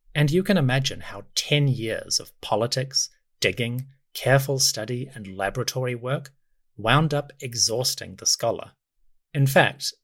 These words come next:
in nineteen thirty-three, just after he published the third volume of his book, Carter fell ill, and he remained sickly for the rest of his life. So, exhaustion, overwork,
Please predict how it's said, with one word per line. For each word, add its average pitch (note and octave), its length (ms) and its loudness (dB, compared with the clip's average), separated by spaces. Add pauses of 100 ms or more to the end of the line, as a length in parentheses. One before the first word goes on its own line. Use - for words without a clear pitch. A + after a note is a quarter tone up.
in C3+ 160 4
nineteen E3 440 0
thirty-three, B2+ 840 -2 (140)
just E3 300 2
after C#3 260 2
he A#2+ 160 -6
published B2+ 580 -2
the - 80 -6
third A2+ 420 0
volume G#2+ 400 -4
of G#2+ 160 -12
his G2 140 0
book, - 340 -2 (360)
Carter D#3+ 400 2
fell C#3+ 480 0
ill, A#2+ 340 -6 (520)
and C#3+ 420 0
he - 260 -2
remained C3 640 4
sickly - 680 2
for - 140 -4
the C#3 120 2
rest F#2 260 -2
of - 120 -12
his - 220 -8
life. - 420 -6 (760)
So, C3 440 4 (180)
exhaustion, C#3+ 880 0 (200)
overwork, A#2 800 0